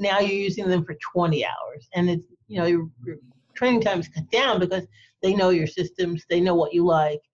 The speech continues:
and how to manage your clients well for you. Not to say that having an individual or a independent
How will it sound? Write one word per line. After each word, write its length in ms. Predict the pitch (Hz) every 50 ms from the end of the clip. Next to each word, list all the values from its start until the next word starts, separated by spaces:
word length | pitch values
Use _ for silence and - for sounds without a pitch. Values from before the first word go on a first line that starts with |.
| _ _ _ _ _ _ -
and 160 | 165 160 143
how 160 | 151 175 180
to 80 | 175 175
manage 400 | 170 165 160 156 156 156 160 -
your 80 | 156 151
clients 420 | - - 175 165 156 151 151 -
well 300 | 143 131 139 147 151 151 -
for 60 | 156
you. 240 | 123 110 107 - - _ _ _ _ _ _ _ _ _ _ _
Not 240 | 214 226 240 240 -
to 80 | -
say 220 | 269 269 233 220 220
that 140 | 214 190 156
having 320 | 180 202 190 190 185 170
an 80 | 151 - - -
individual 800 | 190 202 208 196 202 190 185 185 170 175 190 190 196 190 - 165
or 340 | 165 160 160 156 147 - - 143
a 220 | 151 151 151 143 - _ _ _ _
independent 800 | 160 180 180 165 - - - - - 196 220 226 269 294 247 -